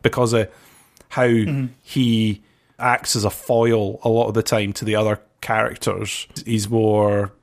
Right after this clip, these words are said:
Speaker 1: of a sod it, that'll do kind of character rather than we've got to get everything perfect.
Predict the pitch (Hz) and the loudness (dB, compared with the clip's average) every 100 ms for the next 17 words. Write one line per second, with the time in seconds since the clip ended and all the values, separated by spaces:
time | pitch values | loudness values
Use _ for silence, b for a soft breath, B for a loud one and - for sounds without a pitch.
0 | - 110 107 101 95 98 - _ _ - | -10 -6 -2 -2 -2 -4 -8 _ _ 0
1 | 117 107 110 110 104 98 110 101 98 - | 2 2 2 2 2 2 2 0 0 -6
2 | _ _ _ _ 131 101 101 - 104 110 | _ _ _ _ 0 0 -2 0 2 0
3 | 98 - 101 104 110 104 101 101 - 107 | -4 -6 -4 -2 0 2 0 -2 -4 -8
4 | 104 - - - 101 107 101 101 104 104 | 0 0 2 0 0 0 0 -2 0 0
5 | - - - - | -2 -8 -10 -20